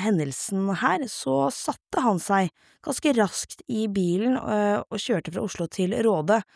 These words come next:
sammen med fotograf, eh, Frank Karlsen. Og Mikkel, kan ikke du beskrive litt hva det var som møtte dere da dere kom, eh, fram til Råde?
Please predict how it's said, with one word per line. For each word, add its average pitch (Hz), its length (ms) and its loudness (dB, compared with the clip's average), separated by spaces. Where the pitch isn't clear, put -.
sammen 170 640 2
med 147 320 0
fotograf, 156 760 -2
eh, 151 300 0
Frank 147 500 -6
Karlsen. 156 600 -4
Og - 80 -2
Mikkel, 269 300 2
kan 262 240 4
ikke 277 160 0
du 254 240 0
beskrive 214 1040 -2
litt 202 240 0
hva 180 400 2
det 196 160 2
var 170 160 2
som 202 220 -2
møtte 220 480 -4
dere 165 300 2
da 180 320 4
dere 160 320 2
kom, 156 380 -4
eh, 160 100 0
fram 147 320 -2
til 135 320 -4
Råde? 135 320 0